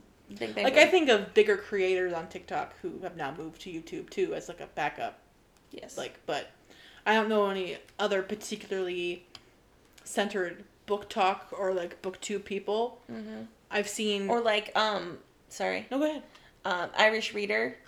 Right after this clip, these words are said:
Speaker 1: He was on YouTube.
Speaker 2: I love
Speaker 1: Or
Speaker 2: Kevin.
Speaker 1: s-, or still is on YouTube,
Speaker 2: Yeah.
Speaker 1: but then
Speaker 2: Then he makes book talk content sometimes,
Speaker 1: And it's
Speaker 2: and
Speaker 1: so cute.
Speaker 2: Kevin's the cutest.
Speaker 1: Yeah.
Speaker 2: I say him like I know him, but, like,
Speaker 1: Right. Right.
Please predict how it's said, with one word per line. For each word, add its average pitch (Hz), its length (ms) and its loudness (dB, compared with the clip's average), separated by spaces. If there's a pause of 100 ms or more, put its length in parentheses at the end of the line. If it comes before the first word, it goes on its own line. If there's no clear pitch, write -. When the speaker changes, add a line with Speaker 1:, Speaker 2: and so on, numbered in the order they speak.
(200)
Speaker 1:
He 226 200 -8
was 214 280 4
on 208 240 0
YouTube. 202 600 -2
Speaker 2:
I 381 40 4
love 269 260 2
Speaker 1:
Or 226 80 2
Speaker 2:
Kevin. 247 340 2
Speaker 1:
s-, 277 60 -10 (300)
or 254 140 6
still 269 340 4
is 233 180 8
on 214 140 8
YouTube, 196 360 0
Speaker 2:
Yeah. 254 120 2
Speaker 1:
but 254 160 4
then 214 360 4
Speaker 2:
Then 381 140 4
he 415 260 8
makes 403 300 6
book 381 320 4
talk 349 320 8
content 311 480 -2
sometimes, 302 560 -2
Speaker 1:
And 392 160 4
it's - 20 6
Speaker 2:
and 220 380 4
Speaker 1:
so 277 180 6
cute. 226 600 0
Speaker 2:
Kevin's 381 360 8
the 233 100 0
cutest. - 540 -10 (260)
Speaker 1:
Yeah. 269 260 -2 (120)
Speaker 2:
I 247 80 6
say 262 220 6
him 214 80 4
like 202 160 0
I 180 40 2
know 165 200 -2
him, 190 260 -4
but, - 140 -4
like, 156 120 2
Speaker 1:
Right. - 260 2 (920)
Right. 233 300 0